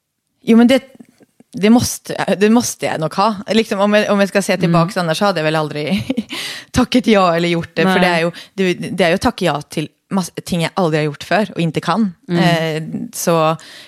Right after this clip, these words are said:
Speaker 1: eh,
Speaker 2: Hade du någon, någon, det låter som din man har varit bra här då.
Speaker 1: Ja.
Speaker 2: <laughs> Eh, men finns det andra personer som,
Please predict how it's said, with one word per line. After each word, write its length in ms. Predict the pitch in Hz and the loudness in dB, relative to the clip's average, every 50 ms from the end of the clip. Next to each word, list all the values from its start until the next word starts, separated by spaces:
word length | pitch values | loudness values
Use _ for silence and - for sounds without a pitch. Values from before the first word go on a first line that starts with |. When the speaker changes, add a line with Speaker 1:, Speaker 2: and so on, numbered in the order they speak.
| - _ | -18 _
Speaker 1:
eh, 520 | - 185 185 175 170 165 165 165 160 156 | -4 0 0 2 2 2 2 0 0 0
Speaker 2:
Hade 280 | 240 - 160 165 208 214 | 0 0 0 0 -2 -4
du 160 | 233 240 233 | -4 -4 -4
någon, 300 | 233 226 220 208 202 202 - 214 208 | -2 -2 -2 -2 -4 -4 -6 -6 -6
någon, 480 | 208 202 196 196 190 202 - - - - - - 202 196 185 | -4 -4 -4 -4 -6 -6 -8 -10 -10 -12 -12 -12 -12 -12 -10
det 120 | - - 190 | -10 -8 -8
låter 180 | 190 185 - | -8 -6 -4
som 140 | - 202 185 | -2 -2 -2
din 120 | 185 185 185 | -2 -2 -2
man 200 | 190 190 202 202 | -2 -2 -2 -2
har 60 | 196 | -2
varit 240 | 196 190 180 - - - - - - - 196 | -2 -4 -4 -6 -10 -16 -16 -16 -16 -14 -12
bra 420 | - - 175 180 170 170 170 - - 170 165 | -8 -4 -2 -2 0 0 -2 -2 -4 -4 -4
här 160 | 160 165 160 | -2 -2 -2
då. 160 | 156 165 - 208 - - - - 156 | -2 -2 -2 -2 -2 -4 -6 -6 -2
Speaker 1:
Ja. 280 | - 196 185 185 185 180 170 | 0 2 2 2 2 -2 -4
Speaker 2:
<laughs> 200 | - 226 180 - | -8 -14 -8 -4
Eh, 340 | - 208 190 190 190 185 | -2 -2 0 0 -2 -2
men 300 | 185 202 208 202 196 190 | -2 -4 -4 -4 -4 -4
finns 180 | 180 214 202 185 | -4 -4 -4 -2
det 100 | - 202 | -2 -2
andra 260 | - 214 202 185 196 | -2 -2 -2 -2 -4
personer 420 | 202 - - 233 208 185 175 175 175 | -6 -4 -4 -4 -2 -2 -2 -2 -2
som, 460 | - - 175 165 165 165 - - | -2 -2 -2 -2 -4 -6 -8 -8